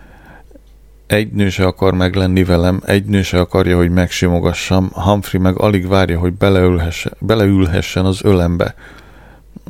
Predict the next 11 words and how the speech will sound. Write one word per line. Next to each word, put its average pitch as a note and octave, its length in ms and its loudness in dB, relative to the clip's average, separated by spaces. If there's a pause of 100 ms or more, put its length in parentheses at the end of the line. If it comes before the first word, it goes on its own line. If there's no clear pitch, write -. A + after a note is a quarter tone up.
(160)
Humphrey F#2 380 0
persze F2+ 300 -2
csak - 180 -4
azért E2 300 -2
lelkesedik D#2+ 580 -2
Malcolmért, D#2+ 680 0
mert E2 200 0
ő E2 240 4
eteti, - 460 -4 (140)
méghozzá E2 480 0
óránként. D#2+ 840 -2